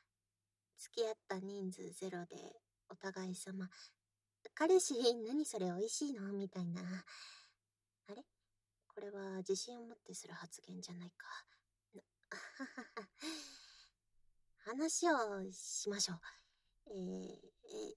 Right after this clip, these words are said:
異性と仲良くしたいと一度でも考えたことありますよね。もちろん私は、噛んじゃっ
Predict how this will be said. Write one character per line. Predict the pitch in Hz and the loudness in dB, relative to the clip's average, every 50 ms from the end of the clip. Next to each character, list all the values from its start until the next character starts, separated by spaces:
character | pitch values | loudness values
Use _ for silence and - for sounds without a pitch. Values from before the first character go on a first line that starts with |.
| _ - | _ -4
異 | - 311 | -4 2
性 | - - 403 359 | 8 10 10 10
と | - 269 240 | 10 8 4
仲 | 220 220 233 262 - 302 | 4 2 0 2 4 4
良 | 302 302 | 4 6
く | - - 440 | 6 4 2
し | - - | 2 2
た | - - 226 | 2 0 0
い | 220 | 0
と | - - 208 | 2 2 2
一 | 208 220 - - - | 2 2 0 0 6
度 | - 330 | 8 8
で | 359 370 | 10 8
も | 339 285 240 | 8 2 2
考 | - - - 220 233 254 262 269 | 0 -2 -4 -4 -2 0 0 0
え | 277 269 | 2 2
た | - 226 | 0 -2
こ | - - - | -2 -2 -6
と | - - 190 | -4 -4 -4
あ | 185 190 196 | -2 0 0
り | 220 226 | 0 0
ま | 247 277 | -2 -2
す | 294 - - 208 | -4 -4 -4 -4
よ | 190 180 190 | -6 -8 -8
ね。 | 190 214 240 - - _ - - _ _ _ _ _ _ _ _ _ _ _ _ _ _ _ _ _ _ _ _ _ _ _ _ _ _ _ _ _ _ _ - 226 220 | -8 -8 -8 -10 -12 _ -20 -20 _ _ _ _ _ _ _ _ _ _ _ _ _ _ _ _ _ _ _ _ _ _ _ _ _ _ _ _ _ _ _ -4 0 2
も | 226 262 285 | 6 6 8
ち | 311 - 494 | 10 10 12
ろ | 508 494 466 427 | 12 12 12 12
ん | 370 | 12
私 | 311 320 - 381 370 - 381 | 12 12 12 12 12 12 12
は、 | 370 349 359 349 - - - _ _ _ _ _ - - _ _ - - _ _ _ _ _ _ _ _ _ _ _ _ _ _ _ - - - - _ | 12 12 12 12 12 12 -2 _ _ _ _ _ -20 -20 _ _ -20 -20 _ _ _ _ _ _ _ _ _ _ _ _ _ _ _ -20 -20 -20 -16 _
噛 | - - - | -10 -8 -8
ん | - 185 | -6 -6
じ | - - | -6 -6
ゃ | |
っ | - | -6